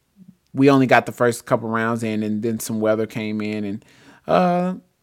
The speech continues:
they stopped for a little short while, but then they were able to get, they didn't lose the track, so they were able to,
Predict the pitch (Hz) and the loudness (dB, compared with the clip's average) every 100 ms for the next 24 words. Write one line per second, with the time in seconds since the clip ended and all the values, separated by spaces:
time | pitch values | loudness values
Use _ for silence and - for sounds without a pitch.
0 | _ 196 220 - 165 233 - - - 180 | _ 0 2 2 2 2 -2 -14 0 2
1 | 180 180 156 139 - - 170 156 - 127 | 2 0 -4 -6 -12 -6 -2 -2 0 4
2 | 110 113 147 120 139 135 135 127 131 127 | 6 4 0 -2 0 0 2 2 0 -2
3 | 113 98 127 135 127 135 131 104 131 147 | -4 0 2 2 2 2 0 -4 0 0
4 | 185 - 135 127 127 120 127 127 - 131 | -4 -6 -2 0 0 0 -2 -4 -6 -6
5 | 120 | -6